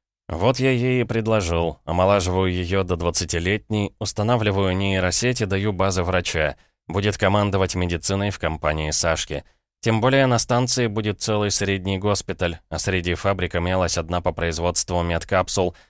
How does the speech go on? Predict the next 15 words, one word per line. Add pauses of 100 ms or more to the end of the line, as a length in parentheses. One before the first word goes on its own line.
(160)
пусть
и
пятого
поколения,
да
фабрика
по
производству
медкартриджей
всех
номеров, (380)
от
хирургических
до
обучающих.